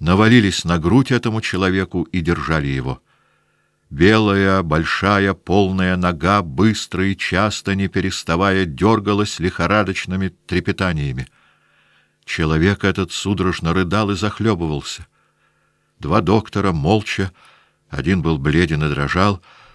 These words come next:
что-то делали над другой, красной ногой этого человека. Управившись с татарином, на которого накинули шинель,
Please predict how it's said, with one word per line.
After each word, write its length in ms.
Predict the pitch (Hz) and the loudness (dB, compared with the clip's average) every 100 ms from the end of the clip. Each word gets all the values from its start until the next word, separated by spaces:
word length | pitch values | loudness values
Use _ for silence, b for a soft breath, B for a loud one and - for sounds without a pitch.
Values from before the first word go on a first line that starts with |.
| b b | b b
что-то 520 | - - 104 107 107 | -8 0 2 4 0
делали 560 | 78 110 117 113 113 - | 4 2 4 4 2 2
над 260 | 90 98 | -2 -2
другой, 520 | 78 101 82 98 95 92 | -2 -2 2 4 2 0
красной 760 | - 87 92 98 - - 92 | -6 0 2 2 -2 -2 0
ногой 440 | 87 82 80 90 85 | 0 -2 0 0 -2
этого 460 | 90 82 82 80 | -4 -2 -4 -4
человека. 720 | - 78 80 76 76 71 - _ _ _ _ _ _ _ _ _ _ _ _ _ _ _ _ _ _ _ _ _ - | -6 -4 -2 0 -2 -4 -14 _ _ _ _ _ _ _ _ _ _ _ _ _ _ _ _ _ _ _ _ _ -6
Управившись 800 | 101 95 104 101 101 - 101 - | -2 2 2 2 0 -2 -2 -4
с 80 | |
татарином, 720 | - 90 131 139 107 78 65 - b b b b b | -2 2 2 2 2 0 -2 -10 b b b b b
на 120 | 78 | -2
которого 440 | 90 95 90 87 | -2 2 2 4
накинули 500 | 87 90 - 85 78 | 2 0 0 0 0
шинель, 540 | 80 - 85 82 71 | 0 -2 0 0 0